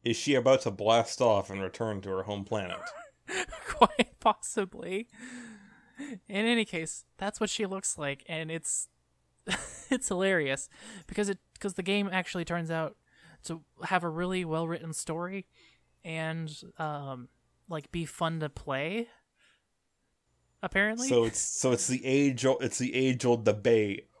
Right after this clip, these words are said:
Speaker 1: over how, how bad of gra-, how bad can graphics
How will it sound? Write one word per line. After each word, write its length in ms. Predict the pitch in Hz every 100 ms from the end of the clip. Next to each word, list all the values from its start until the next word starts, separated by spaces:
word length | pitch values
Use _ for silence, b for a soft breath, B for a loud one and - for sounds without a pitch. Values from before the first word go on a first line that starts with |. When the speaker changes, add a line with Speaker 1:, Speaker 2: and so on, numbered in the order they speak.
| _ -
Speaker 1:
over 680 | 107 98 104 104 98 95 95
how, 380 | - - 113 113
how 340 | - 120 123
bad 400 | 110 - 113 110
of 200 | 107 101
gra-, 320 | - 104 104
how 240 | - 120 123
bad 480 | 107 110 107 95 90
can 220 | 107 95
graphics 920 | 98 98 98 - 92 - - - -